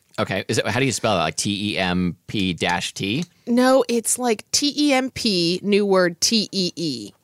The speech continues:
Speaker 1: Now, you're right, 'cause the one I just opened is whipped, so the other one clearly is not, but it's soft.
Speaker 2: Yeah, it is soft, and it's got this elasticity to it. Um, but anyway, Tempty brand is, is whipped, and it is everywhere on the East Coast. Uh, it comes in these sort of, like, little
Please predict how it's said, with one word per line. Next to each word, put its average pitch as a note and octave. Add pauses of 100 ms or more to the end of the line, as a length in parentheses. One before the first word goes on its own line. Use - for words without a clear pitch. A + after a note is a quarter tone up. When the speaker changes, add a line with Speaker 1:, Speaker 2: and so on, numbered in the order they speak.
(240)
Speaker 1:
Now, G#2+
you're G#2+
right, A2+
'cause A2
the A2
one A#2+
I A2+
just F#2+
opened F2
is D#2+
whipped, E2
so -
the F2
other E2+
one E2
clearly E2
is D2+
not, D#2+
but F#2+
it's F2
soft. -
Speaker 2:
Yeah, B3
it A#3
is E4
soft, A3
and G3+
it's F#3+
got B3
this A3
elasticity G3
to A#2
it. - (360)
Um, G#3
but A#3
anyway, C4+
Tempty A#3+
brand F#3
is, F3
is E3+
whipped, E3
and F3
it F3+
is D#3 (220)
everywhere D#3+
on G3
the F3
East E3+
Coast. E3+
Uh, -
it D#3+
comes F#3
in F3+
these D#3+
sort F3
of, E3
like, D#3
little E3+